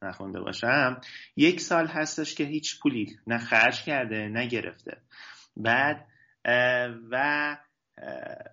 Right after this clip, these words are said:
چجوری حالا میگین که کار کرده؟ اول ایشون عکاس هستش و توی وبسایتش زده که آ، کسی اگه می‌خواد من عکاسی بکنم مثلاً از محصولاتش، عیبی نداره، من می‌خوام هفت تا قاره رو دو-،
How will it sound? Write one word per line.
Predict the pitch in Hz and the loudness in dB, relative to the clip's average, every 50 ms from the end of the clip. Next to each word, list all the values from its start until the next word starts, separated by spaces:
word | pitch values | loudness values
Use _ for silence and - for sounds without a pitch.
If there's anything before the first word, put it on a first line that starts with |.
| _ _ _ _ | _ _ _ _
چجوری | - - - 139 127 120 120 123 | -14 -6 -4 -4 -4 -2 -4 -4
حالا | 135 143 135 131 | -2 -2 -2 -2
میگین | 135 139 135 143 147 | -2 -2 -4 -6 -6
که | 143 - 147 | -6 -8 -8
کار | - - 113 120 131 135 | -2 2 2 2 2 2
کرده؟ | 139 139 135 135 131 123 123 | 0 0 0 0 0 2 0
اول | 117 120 131 139 | 2 2 2 0
ایشون | 143 135 - - 147 | -2 -2 -6 -6 -4
عکاس | 143 127 113 104 - - 117 120 123 - - | -2 0 -2 -2 -2 0 0 0 0 0 0
هستش | 113 101 - - - 101 95 98 98 - | -2 -2 -2 -4 -4 -4 -4 -4 -4 -2
و | 113 110 110 107 107 | 0 2 2 2 2
توی | 104 139 143 147 | 0 2 2 4
وبسایتش | 143 131 117 - - 131 135 143 143 143 | 4 2 2 0 -2 -2 -2 -2 -2 0
زده | 127 113 110 113 123 | 0 0 2 2 0
که | 120 - 139 135 131 | -2 0 0 0 2
آ، | 131 127 113 | 2 2 0
کسی | 107 - 117 113 - - | 0 -2 -4 -2 -2 -4
اگه | 113 107 107 | -6 -6 -8
می‌خواد | 104 - 113 110 | -6 -4 -4 -2
من | 113 110 | 0 0
عکاسی | 110 110 107 - - 104 - - - 113 | 0 0 -2 -4 -8 -8 -6 -4 -4 -4
بکنم | 104 - 113 110 113 110 | -2 -2 -2 -2 0 0
مثلاً | 107 110 110 110 - 107 107 107 107 | 0 -2 -2 -2 -2 -2 -2 -2 -2
از | 107 101 101 101 107 | -4 -4 -6 -2 0
محصولاتش، | 117 110 107 - - 117 107 107 104 104 - 123 143 151 135 135 135 - - _ _ _ - - - - _ - | 0 0 0 -2 -6 -4 -4 -2 -4 -2 0 0 2 2 0 -2 -8 -12 -16 _ _ _ -20 -20 -20 -16 _ -2
عیبی | 120 127 139 143 | 0 0 2 2
نداره، | 147 147 135 117 104 95 98 | 2 2 2 2 0 -2 -2
من | 110 120 127 | 0 -2 -2
می‌خوام | 131 123 147 131 117 131 | -2 -2 -4 -4 0 -2
هفت | 127 127 - | -2 -2 0
تا | - 131 117 110 - - _ _ - | 0 0 0 0 -4 -12 _ _ 0
قاره | 117 107 104 107 117 | 0 2 2 2 2
رو | 123 127 127 | 2 0 0
دو-، | 117 117 104 101 101 - | -2 -2 -2 -2 -4 -8